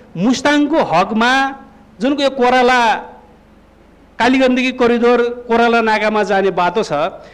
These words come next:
त्यसले हामीले यसो सडकको स्कोपहरू के छ भन्दा खोज्दै जाँदा त्यति धेरै भेटिने स्थिति भएन।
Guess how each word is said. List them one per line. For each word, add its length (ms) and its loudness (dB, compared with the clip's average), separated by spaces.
त्यसले 240 2
हामीले 380 2
यसो 160 0
सडकको 560 0
स्कोपहरू 500 0
के 160 -2
छ 80 -4
भन्दा 280 -2
खोज्दै 280 0
जाँदा 180 0
त्यति 260 -4
धेरै 320 0
भेटिने 460 -4
स्थिति 260 -6
भएन। 400 -4